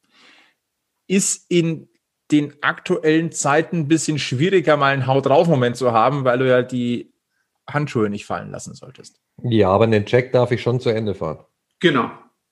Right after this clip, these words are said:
Speaker 1: Ja. Deswegen sage ich ja, provokante These. Ich will euch ja nur
Speaker 2: Ja.
Speaker 1: so ein bisschen zum, zum Reden bringen.
Speaker 2: Das
Speaker 3: Also
Speaker 2: gilt ja nicht nur für ihn, sondern das gilt für die komplette Mannschaft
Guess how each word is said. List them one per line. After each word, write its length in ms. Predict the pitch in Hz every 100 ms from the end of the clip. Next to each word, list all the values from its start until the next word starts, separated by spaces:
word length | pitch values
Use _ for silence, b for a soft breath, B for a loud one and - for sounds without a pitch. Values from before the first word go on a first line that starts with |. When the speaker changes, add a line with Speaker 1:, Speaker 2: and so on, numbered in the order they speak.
| -
Speaker 1:
Ja. 260 | 127 - _ _ _ _ _ _ _ _ _ -
Deswegen 260 | 123 170
sage 220 | 175 240 175
ich 60 |
ja, 100 | 120 95
provokante 560 | 104 107 107 123 123
These. 280 | 120 190 135
Ich 100 | 104
will 120 | 110
euch 120 | 113
ja 80 | 110
nur 120 | 120 120
Speaker 2:
Ja. 40 |
Speaker 1:
so 60 | 131
ein 60 |
bisschen 260 | 127 139 135
zum, 280 | 147 143 139
zum 120 | 151
Reden 220 | 175 135
bringen. 240 | - 80 - -
Speaker 2:
Das 120 | 101
Speaker 3:
Also 260 | 196 170 -
Speaker 2:
gilt 200 | 123 120
ja 140 | 113
nicht 260 | 120 135 143
nur 180 | 139 135
für 120 | 131
ihn, 400 | 117 123 160 160
sondern 320 | 127 123 117
das 200 | 110 110
gilt 240 | 123 127 123
für 380 | 117 113 110 107
die 120 | 110
komplette 460 | 113 107 113 127
Mannschaft 680 | 131 135 139 139 - - -